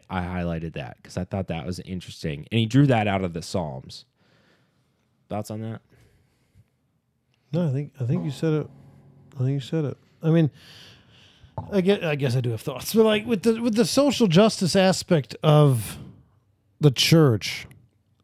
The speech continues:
Speaker 2: and again, it, this episode, it sounds like I'm lamenting against these. I hate using political language in context of, of the Christian life, but since I can't,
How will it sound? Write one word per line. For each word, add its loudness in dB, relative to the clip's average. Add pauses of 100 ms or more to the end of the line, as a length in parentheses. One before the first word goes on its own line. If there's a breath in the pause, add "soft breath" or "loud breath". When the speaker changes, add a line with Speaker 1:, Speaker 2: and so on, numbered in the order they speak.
(800)
Speaker 2:
and 8
again, 6
it, -2
this 6
episode, 4
it 2
sounds 4
like 2
I'm 4
lamenting 4
against 0
these. 0 (540 soft breath)
I -12
hate 2
using 4
political 2
language 2
in 2
context -2
of, 0
of -2
the 0
Christian -2
life, -2 (640 soft breath)
but 6 (220)
since 2
I 4
can't, 0